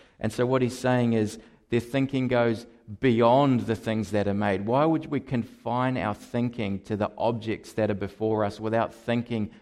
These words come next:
behind them to the wise and amazing being that brought them into existence? Why stop short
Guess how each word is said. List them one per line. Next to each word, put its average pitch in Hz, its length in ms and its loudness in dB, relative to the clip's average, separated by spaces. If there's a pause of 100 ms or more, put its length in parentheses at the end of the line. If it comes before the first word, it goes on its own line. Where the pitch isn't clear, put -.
(120)
behind 117 720 0
them 101 300 -2
to 110 140 -2
the 104 120 0
wise 107 580 -2
and 101 260 -4 (420)
amazing 110 580 2
being 107 340 2
that 98 300 -4
brought 107 360 -2
them 101 200 -4
into 110 440 -2
existence? 92 720 -8
Why 131 200 0
stop - 680 -2
short 110 560 -2